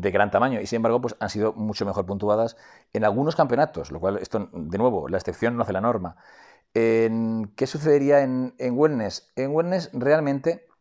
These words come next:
realmente tiene que haber una proporción, ahora luego comentaré el tema de las reglas y qué se busca en, en wellness, pero realmente el tema de los senos no es quizá tan importante muchas veces siempre que haya una proporción. Los senos tienen que ser proporcionales,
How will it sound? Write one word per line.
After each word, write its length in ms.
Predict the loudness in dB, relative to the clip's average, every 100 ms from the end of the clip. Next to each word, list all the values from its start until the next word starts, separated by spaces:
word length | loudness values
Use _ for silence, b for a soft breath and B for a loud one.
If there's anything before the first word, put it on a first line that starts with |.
| _
realmente 320 | -2 0 0
tiene 140 | -4 0
que 60 |
haber 200 | 0 0 -2
una 380 | -2 -2 -4 -4
proporción, 640 | -2 -2 -2 0 -2 -2
ahora 440 | -2 0 0 -4
luego 260 | -4 -4 -4
comentaré 340 | -6 -2 -2
el 80 | -2
tema 180 | -4 -4
de 60 |
las 120 | -4 0
reglas 380 | 0 0 -4 -6
y 40 |
qué 80 | -8
se 80 | -6
busca 320 | -6 -6 -6
en, 120 | -6
en 120 | -8
wellness, 380 | -4 -2 -2 -6 B B B B B
pero 140 | 2 4
realmente 260 | 4 2
el 60 | 0
tema 140 | 2
de 40 | 0
los 120 | 0
senos 340 | -2 -4 -6 -6
no 240 | -2 0
es 220 | -2 -4
quizá 400 | -8 -6 -4 -4
tan 240 | -4 -2 -2
importante 840 | -4 -4 -6 -2 -2 -2 -8 -16 _
muchas 260 | -6 -2 -2
veces 340 | -2 -4 -6
siempre 260 | -8 -6 -2
que 80 | 0
haya 160 | 0
una 160 | 0 -2
proporción. 520 | -2 -4 -2 -2 -2 B B B B
Los 160 | -6 -2
senos 200 | -2 -2
tienen 180 | -4
que 80 | -2
ser 160 | 0 0
proporcionales, 800 | 0 -2 0 0 0 -4 -14